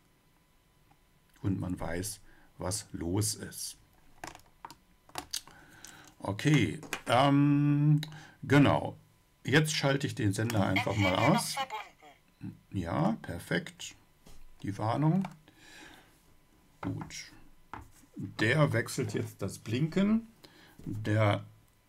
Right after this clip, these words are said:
Speaker 1: hat jetzt dieses regelmäßige, langsame Blinken. Und das bedeutet ja, er ist nicht verbunden. Und jetzt nehme ich einfach mir hier ein anderes Gerät.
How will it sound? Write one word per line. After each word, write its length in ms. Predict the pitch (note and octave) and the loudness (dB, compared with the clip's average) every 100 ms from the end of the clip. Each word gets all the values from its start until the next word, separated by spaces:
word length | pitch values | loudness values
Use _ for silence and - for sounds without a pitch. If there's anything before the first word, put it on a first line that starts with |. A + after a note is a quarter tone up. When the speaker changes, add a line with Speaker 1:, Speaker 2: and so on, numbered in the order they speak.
| _ _ _ _ - | _ _ _ _ -8
Speaker 1:
hat 240 | A2+ A2 | -2 -2
jetzt 260 | A2+ G#2+ - | -2 -4 -4
dieses 380 | G2 F#2+ F#2+ - | -2 -2 -4 -2
regelmäßige, 1000 | G2+ D3 E3+ D#3 D#3 F3 F3+ D#3+ D#3+ D#3+ | 2 4 6 6 6 2 0 0 0 0
langsame 600 | - G#2 E3 F#3+ G3 G3+ | 0 2 4 4 4 2
Blinken. 600 | F#3 F3 F#3+ G3+ G3+ G3+ - - - | 0 0 0 0 -2 -4 -8 -16 -8
Und 160 | A2+ | -2
das 160 | C3 - | -2 -2
bedeutet 600 | C3 A#2 B2+ D3+ D3+ - | -2 0 -2 -2 -6 -6
ja, 200 | A#2 B2 A2+ - - - _ _ | -6 -6 -10 -20 -20 -20 _ _
er 240 | A#2 A2 G#2+ | 0 0 0
ist 380 | A2 - - - | -2 -4 -10 0
nicht 360 | A2 A2+ - | 2 2 -2
verbunden. 1000 | - - E2+ - G#2 A#2 C#3 F3+ B3+ - - _ _ _ _ _ _ - - - - _ - - - - - _ _ | -12 -8 -8 -4 2 2 4 4 2 2 -6 _ _ _ _ _ _ -20 -20 -20 -20 _ -20 -20 -20 -20 -20 _ _
Und 320 | - G2+ F#2+ G2 | 0 2 2 0
jetzt 220 | - - | 0 4
nehme 160 | G#2 | 4
ich 120 | G#2 - | 4 2
einfach 360 | - - - | 0 0 -4
mir 200 | G2 F#2 | -4 -6
hier 300 | F#2 G#2+ F#2 | -6 -6 -6
ein 180 | F#2 D#2 | -8 -6
anderes 460 | G2 C#3 F3 F#3+ - | 0 2 2 0 0
Gerät. 560 | D#3 E3+ A3 A3+ - | -2 0 0 -2 -8